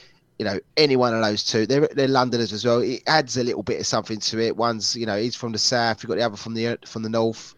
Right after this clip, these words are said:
Um, it, it gives it a little, a little bit of way of dressing up this, these fights. But, uh, Dan Aziz, I'm sure he'll be looking for the winner of that.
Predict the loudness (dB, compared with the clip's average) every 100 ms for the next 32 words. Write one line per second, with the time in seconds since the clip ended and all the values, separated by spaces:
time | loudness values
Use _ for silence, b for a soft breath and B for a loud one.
0 | -2 2 2 0 -4 -8 -8 _ -20 -20
1 | _ -6 -4 0 0 -2 -4 -6 -10 B
2 | B -4 0 0 2 0 2 0 0 -2
3 | -2 -2 -2 -2 -4 -4 -8 -8 -6 -6
4 | -2 2 2 2 -2 -2 -2 -2 -2 0
5 | 0 0 0 -4 -4 -6 -4 2 4 6
6 | 4 2 -4 -4 -10 -8 -6 -4 -4 -2
7 | -2 -2